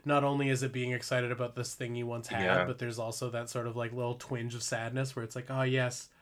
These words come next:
Speaker 1: I once had," <laughs> like, and you, wherever that original one is, is long gone, so.
Speaker 2: Yeah.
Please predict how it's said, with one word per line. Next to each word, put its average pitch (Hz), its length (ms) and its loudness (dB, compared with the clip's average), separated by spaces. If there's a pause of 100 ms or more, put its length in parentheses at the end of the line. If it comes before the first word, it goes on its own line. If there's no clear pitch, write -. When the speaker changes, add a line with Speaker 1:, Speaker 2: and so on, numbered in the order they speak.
(160)
Speaker 1:
I 131 120 -2
once 127 400 0
had," 120 520 2
<laughs> - 60 -8
like, 127 360 0 (100)
and 147 220 0
you, 131 80 0 (540)
wherever 143 400 8
that 139 400 8
original 135 500 6
one 127 200 4
is, 117 240 0
is 113 180 -4
long 120 300 -2
gone, 113 420 -4
so. 117 400 -12 (720)
Speaker 2:
Yeah. 98 220 12